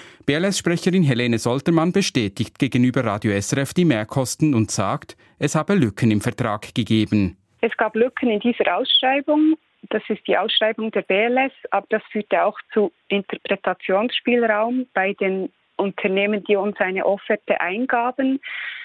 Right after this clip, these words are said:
Speaker 2: Wir gehen davon aus, dass Marti diese Möglichkeiten genutzt hat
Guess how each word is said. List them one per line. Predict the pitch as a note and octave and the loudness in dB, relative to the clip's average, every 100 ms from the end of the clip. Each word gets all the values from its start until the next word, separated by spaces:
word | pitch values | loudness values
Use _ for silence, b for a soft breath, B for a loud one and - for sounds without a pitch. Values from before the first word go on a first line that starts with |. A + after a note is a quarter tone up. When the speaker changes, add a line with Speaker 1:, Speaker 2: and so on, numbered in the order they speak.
| B B _ - | B B _ -8
Speaker 2:
Wir | F#3 A#3 | 0 2
gehen | A#3 G#3+ | 2 0
davon | G#3 G#3 A3 | 0 0 0
aus, | G#3 A3 - | 2 0 -2
dass | G#3+ G#3 | -4 0
Marti | G3 A3 - A3+ G#3 | 0 0 0 -2 0
diese | A3 A3 | -2 0
Möglichkeiten | G#3 G3+ G#3+ G3+ - G3 G3+ - A3 | 0 0 0 -4 -2 -2 -2 -4 -4
genutzt | G3+ G#3 C#4 - - | -2 0 -2 -4 -4
hat | B3 B3+ | -2 -2